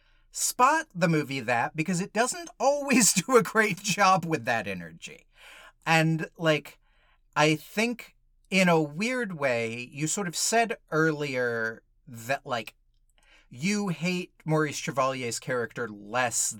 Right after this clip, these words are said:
than I do. And I kind of wish I hated him more. <laughs> Because I've, it's Maurice Chevalier. We have always said he's fucking likable, and that's a problem. <laughs> A-, and he still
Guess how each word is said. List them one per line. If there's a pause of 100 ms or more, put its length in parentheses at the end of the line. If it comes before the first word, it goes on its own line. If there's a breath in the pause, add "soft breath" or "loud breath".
than
I
do. (520 loud breath)
And
I
kind
of
wish (200)
I
hated
him
more.
<laughs> (400 loud breath)
Because
I've, (220)
it's
Maurice
Chevalier.
We
have
always
said
he's (120)
fucking
likable,
and
that's
a
problem. (200)
<laughs>
A-,
and
he
still